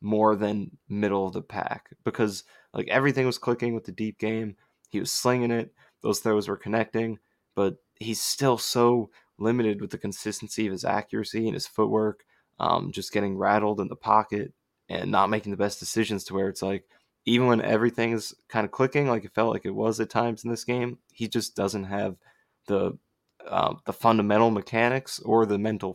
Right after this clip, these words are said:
fortitude to just be consistent enough to have a really complete, solid game. So that's how I would put it. I think the high points were there in this one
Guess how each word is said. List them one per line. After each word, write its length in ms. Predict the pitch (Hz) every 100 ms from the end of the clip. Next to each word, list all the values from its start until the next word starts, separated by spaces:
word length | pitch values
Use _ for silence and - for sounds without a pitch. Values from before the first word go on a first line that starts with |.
| -
fortitude 640 | 113 113 107 - 95 95
to 80 | -
just 260 | 92 92 -
be 120 | 113
consistent 600 | - 101 - 135 - 107
enough 300 | 104 104 95 _ _ _ _
to 80 | -
have 100 | 104
a 60 | 104
really 260 | 110 107
complete, 680 | 104 101 90 - 113 110 - _ _ _ -
solid 500 | - 107 101 95 -
game. 360 | 104 95 87 90
So 380 | - 95 98 - _ _ _ _ _
that's 160 | - 151
how 120 | 139
I 120 | 113
would 120 | 98
put 160 | 107 95
it. 40 |
I 80 | 98
think 220 | - 117
the 80 | 107
high 200 | 104 113
points 340 | 110 117 113
were 80 | 104
there 260 | 101 104 110
in 60 |
this 200 | 110 104
one 340 | 104 107 110